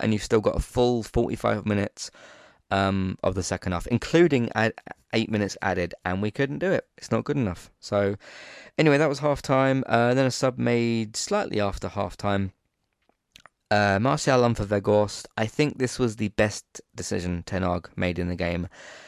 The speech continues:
Although I think Weghorst was one of the players that tried more today, this game was, I, I, looking at the bench,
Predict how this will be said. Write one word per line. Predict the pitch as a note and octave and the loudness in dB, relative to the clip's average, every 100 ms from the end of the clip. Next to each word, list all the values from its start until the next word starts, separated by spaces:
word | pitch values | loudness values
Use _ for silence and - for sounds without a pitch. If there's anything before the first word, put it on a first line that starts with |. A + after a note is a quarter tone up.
| - - - _ - | -20 -20 -20 _ 0
Although | C3 E3 G#3+ | 2 4 4
I | G#3 | 2
think | - D#3+ D3+ - | 0 0 0 0
Weghorst | C3 B2+ B2 A#2+ A2+ - | 2 2 4 2 0 -2
was | A2+ A2 | 0 2
one | A2+ | 4
of | A2 | 2
the | G#2 | 0
players | - G#2+ G2+ G2 | 0 2 4 2
that | - | -4
tried | - - - G2+ A2 | -8 -8 -2 0 0
more | B2+ C#3 | 0 -2
today, | C#3+ C#3 C#3+ E3 F3 _ _ _ _ _ _ - | -2 -2 -2 -2 -6 _ _ _ _ _ _ -4
this | A#2+ | -2
game | - D#3 D3+ | 2 2 2
was, | C#3 | 0
I, | - - | -2 -4
I, | - C3+ | -4 -4
looking | B2 C#3+ - | -2 0 2
at | C3 | 2
the | G#2 | 2
bench, | A2 G#2 G2 - | 2 2 2 -6